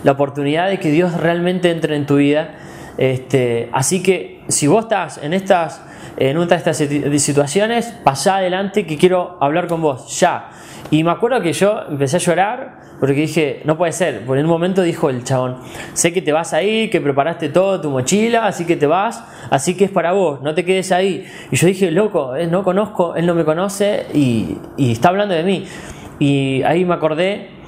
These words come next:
que Dios habla a través de las personas. En ese momento fui sano, me acuerdo que Dios entró en mi corazón de una manera que pareciera,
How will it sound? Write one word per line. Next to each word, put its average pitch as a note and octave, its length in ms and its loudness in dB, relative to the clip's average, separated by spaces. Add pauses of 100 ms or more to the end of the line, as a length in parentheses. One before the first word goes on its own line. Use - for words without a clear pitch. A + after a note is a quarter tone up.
(500)
que C3+ 280 2
Dios G3+ 340 2
habla C3+ 220 0
a B2 80 -2
través C3 200 0
de B2 60 0
las A2+ 140 -2
personas. A2+ 640 -4
En C3 100 -2
ese F#3+ 220 2
momento F#3 380 0
fui F#3+ 200 0
sano, A3 440 -2
me E3 100 -2
acuerdo F3 320 -2
que D#3+ 100 -2
Dios F3 260 0
entró E3 260 0
en F3 40 0
mi E3 80 -2
corazón E3 380 0
de E3+ 40 2
una E3 120 0
manera F3 280 0
que E3 60 -4
pareciera, E3 560 0